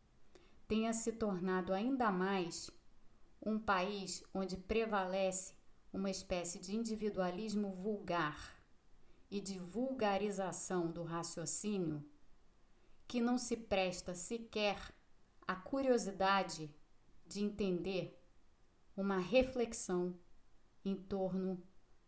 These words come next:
de algo que é bom pra todos.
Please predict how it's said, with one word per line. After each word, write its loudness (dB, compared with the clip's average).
de 0
algo 4
que 0
é 2
bom 2
pra 2
todos. -4